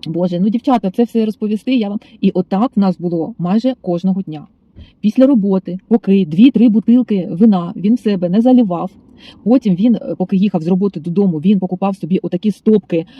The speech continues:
з лотереї, які по-, повинні, ну, те, от, витирати на виграш.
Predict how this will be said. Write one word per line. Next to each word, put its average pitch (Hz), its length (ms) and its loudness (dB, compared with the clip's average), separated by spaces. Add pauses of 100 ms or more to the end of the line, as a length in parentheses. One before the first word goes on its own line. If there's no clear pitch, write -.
(140)
з 160 580 -4
лотереї, 180 640 0 (160)
які 185 240 -6
по-, 180 380 -2
повинні, 160 520 -4 (120)
ну, 160 120 -4
те, - 180 -12
от, 175 140 -16 (680)
витирати 180 500 0
на 170 420 -2
виграш. 165 520 -4